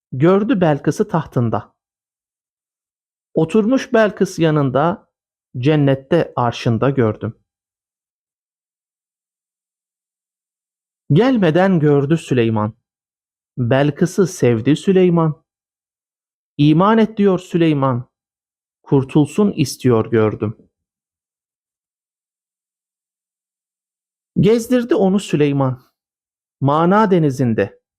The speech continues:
inan. Öğretti ona Süleyman, kuş dilini diye gördüm.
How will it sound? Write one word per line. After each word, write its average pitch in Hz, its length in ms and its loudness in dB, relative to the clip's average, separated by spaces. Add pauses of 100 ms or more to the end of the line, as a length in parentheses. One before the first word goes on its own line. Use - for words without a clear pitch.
inan. 127 460 -2 (1080)
Öğretti 165 520 2
ona 135 280 0
Süleyman, 147 760 -2 (720)
kuş - 360 -2
dilini 151 600 2 (120)
diye 113 260 2
gördüm. 101 520 -4